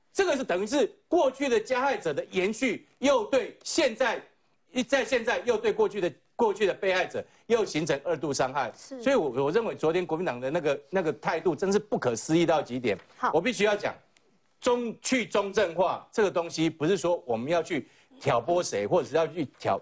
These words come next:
Speaker 1: 挑动谁，或者是说我们要刻意去制造什么矛盾。面对过去威权时代的历史，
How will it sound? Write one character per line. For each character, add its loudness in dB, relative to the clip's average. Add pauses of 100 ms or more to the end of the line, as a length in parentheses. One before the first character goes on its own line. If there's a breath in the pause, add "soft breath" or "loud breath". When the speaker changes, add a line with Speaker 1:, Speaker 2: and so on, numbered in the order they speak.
Speaker 1:
挑 0
动 0
谁， -4
或 2
者 0
是 2
说 0 (220 loud breath)
我 0
们 -2
要 2
刻 0
意 -4
去 -4
制 -2
造 4
什 -10
么 -10
矛 -2
盾。 0 (400 soft breath)
面 2
对 0
过 -2
去 -6
威 2
权 -4
时 -10
代 2
的 -10
历 -4
史， -8